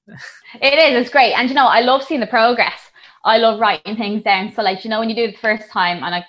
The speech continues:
Speaker 2: I don't know, like, you might only do it for seven seconds on or whatever it is, and you're absolutely dead. And then you look back maybe three weeks on and you look back to what you're doing now, to what you did, you're like, "Oh, like, oh my God," like, you know, I'm after progressing massively.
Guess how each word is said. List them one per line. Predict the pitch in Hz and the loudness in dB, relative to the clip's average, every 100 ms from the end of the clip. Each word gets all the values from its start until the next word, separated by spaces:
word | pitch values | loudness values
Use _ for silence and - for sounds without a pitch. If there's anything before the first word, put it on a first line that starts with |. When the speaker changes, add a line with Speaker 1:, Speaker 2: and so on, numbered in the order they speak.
| - | -10
Speaker 2:
I | 180 | -8
don't | 180 160 | -8 -10
know, | 165 165 | -10 -12
like, | 165 | -14
you | - | -12
might | 180 143 | -10 -10
only | 180 | -10
do | 175 | -12
it | 170 | -14
for | 175 | -12
seven | - 175 175 | -4 -4 -4
seconds | 160 165 175 | -8 -8 -6
on | 160 160 | -6 -6
or | |
whatever | 170 175 180 | -4 -2 -2
it | 180 | -4
is, | 160 160 _ _ _ | -8 -12 _ _ _
and | 175 180 | -8 -4
you're | 170 | -2
absolutely | 175 - 202 180 | -2 -4 -12 -4
dead. | 185 165 170 - | 0 0 -2 -8
And | 196 | -8
then | 190 | -6
you | 190 | -6
look | 202 | -4
back | 180 175 | -6 -6
maybe | 180 175 170 170 _ _ _ - | -12 -12 -12 -14 _ _ _ -8
three | 247 | -6
weeks | 202 180 | -6 -4
on | 196 190 160 156 _ - | 2 2 0 -6 _ -10
and | 196 | -6
you | |
look | 185 - | -4 -4
back | 175 | -6
to | - | -4
what | 180 | -6
you're | 180 | -6
doing | 180 175 | -8 -6
now, | 175 170 | -2 -2
to | 170 | -4
what | - 170 | -10 -12
you | 185 | -8
did, | 185 175 | -8 -8
you're | 175 | -8
like, | 160 156 _ | -8 -8 _
"Oh, | 180 190 160 _ _ _ - | -16 -16 -20 _ _ _ -20
like, | 156 | -20
oh | 165 | -18
my | 156 | -10
God," | 156 175 | -2 -2
like, | 143 - | -4 -12
you | 165 | -14
know, | |
I'm | 160 | -8
after | 160 170 - 147 - _ | -8 -8 -10 -10 -12 _
progressing | - 185 170 - | -8 -4 -4 -4
massively. | 160 170 - 208 170 | -6 -6 -8 -16 -16